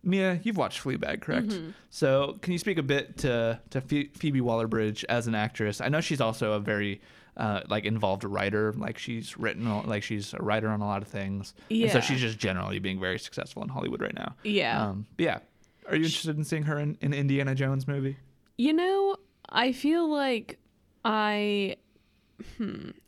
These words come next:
Speaker 2: I wanna be positive about this, but I feel like she definitely doesn't fit the vibe of, like, an Indiana Jones unless it's, like, massively changed from the originals.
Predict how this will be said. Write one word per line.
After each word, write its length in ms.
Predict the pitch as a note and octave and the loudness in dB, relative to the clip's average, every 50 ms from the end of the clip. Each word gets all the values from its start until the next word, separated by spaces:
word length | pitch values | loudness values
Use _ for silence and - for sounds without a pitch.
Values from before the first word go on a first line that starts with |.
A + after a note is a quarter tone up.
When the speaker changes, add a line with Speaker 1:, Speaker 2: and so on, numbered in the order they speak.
| _ - | _ 6
Speaker 2:
I 80 | G3+ | 6
wanna 260 | G#3 A3+ B3 B3+ B3 | 6 4 2 2 2
be 160 | A#3 A#3+ A#3 G#3 | 2 2 2 2
positive 600 | A3 - - F#3+ D#3 E3+ F#3+ G3+ F#3+ F#3+ E3+ F3 | 0 -2 -2 0 0 0 -2 -2 -2 -4 -2 -2
about 380 | F3+ F3 F#3 F3 F3 - - - | 0 2 2 2 2 0 -2 -4
this, 240 | G3 G3 G3+ G3+ | -4 -4 -4 -4
but 120 | - G#3 G3 | -4 -2 0
I 100 | G3 G3+ | 0 0
feel 240 | G3 - G#3 G#3 G#3+ | 0 -2 -2 0 0
like 260 | A3 A3 G#3 G#3+ - - | 0 -2 -4 -4 -6 -8
she 400 | - - - - G#3+ G3 G3 F#3+ | -6 -4 -4 -2 -2 -2 -2 -2
definitely 520 | E3+ - E3 F#3 - - F#3+ G3 G3+ G3 | -2 0 -2 -2 -2 -6 -6 -4 -2 -2
doesn't 360 | F3+ C#3+ E3 F3+ F#3+ F3 - - | -2 -2 -2 -2 -2 -4 -6 -8
fit 400 | - - - - G3+ G3+ G3+ - | -16 -8 -4 -2 -2 -2 -2 -2
the 100 | E3+ D#3+ | -4 -4
vibe 440 | D#3 - - F#2 G2 A2+ F3 G3+ A#3+ | -4 -4 -4 -2 -2 -2 -2 0 -2
of, 140 | A#3 A3 A3 | -2 -2 -2
like, 240 | A#3 G#3 F#3+ F3+ - | -2 -2 -2 -2 -2
an 80 | F#3 F#3 | -4 -4
Indiana 480 | G3 F#3+ F#3+ F#3 F#3 F#3 F#3 F3+ F3 E3 | -4 -4 -2 -2 -2 -2 -2 -2 -4 -4
Jones 340 | - E3+ E3+ F3+ F3+ F#3 F3+ | -4 -2 -2 -2 -2 -2 -2
unless 340 | C3+ D#3+ D#3+ E3 F#3 - - | -4 -2 -2 -4 -4 -4 -6
it's, 140 | - - - | -6 -4 -4
like, 160 | F3+ D#3 - | -4 -4 -2
massively 680 | F#3 F3 E3+ B2 - F3 F#3+ - - F3 - E3+ D#3 D#3+ | -2 -2 -2 -2 -2 -4 -4 -6 -6 -6 -4 -4 -4 -4
changed 540 | - - - E3 E3 F3+ F3+ G3 - - - | -4 -4 -4 -4 -4 -4 -4 -6 -8 -8 -6
from 160 | - F3+ F3 | -6 -4 -4
the 140 | E3+ E3 - | -4 -6 -6
originals. 580 | G#2 A2 A#2 G3+ - A3+ A#3+ B3+ C4+ C#4+ - | -6 -6 -6 -6 -6 -6 -4 -4 -4 -6 -8